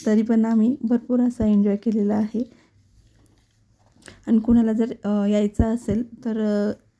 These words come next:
जवळ आहे, म्हणजे, अ, शे-, अ, रेह रोड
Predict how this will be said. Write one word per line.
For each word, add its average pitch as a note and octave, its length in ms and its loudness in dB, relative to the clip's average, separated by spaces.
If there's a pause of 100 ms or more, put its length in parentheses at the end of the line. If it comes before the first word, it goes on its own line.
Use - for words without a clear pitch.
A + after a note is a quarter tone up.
जवळ C4 280 2
आहे, B3+ 300 0 (360)
म्हणजे, G#3+ 400 4
अ, G#3+ 180 0
शे-, A#3 220 0
अ, G3+ 140 0
रेह A3 300 2
रोड G#3+ 240 0